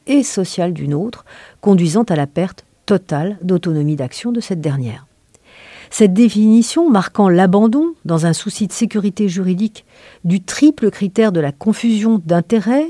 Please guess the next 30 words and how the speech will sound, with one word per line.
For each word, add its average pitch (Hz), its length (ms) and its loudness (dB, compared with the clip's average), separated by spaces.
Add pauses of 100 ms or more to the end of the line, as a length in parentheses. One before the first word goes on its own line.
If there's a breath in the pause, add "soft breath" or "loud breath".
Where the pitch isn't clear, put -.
d'activités 196 1000 -4
et 214 100 2
de 180 120 -2
direction, 160 600 -6 (480 loud breath)
met 180 160 4
désormais 208 480 2
l'accent 175 340 -4
sur - 180 -6
le 151 80 0
caractère 165 480 -4
exceptionnel 190 680 -2
du 151 140 -8
co-emploi, 165 600 -4 (320 soft breath)
réservé 214 520 2
à 160 60 2
des 151 120 -6
situations 185 880 -4
où 226 140 6
une 180 80 2
société 196 580 -6 (220 loud breath)
fait 175 180 2
véritablement 185 880 2
perdre 254 340 2
à 170 100 2
une 147 160 2
autre 170 360 -6
l'autonomie 180 600 0
de - 40 -18
sa 170 160 -4
gestion. 139 440 -6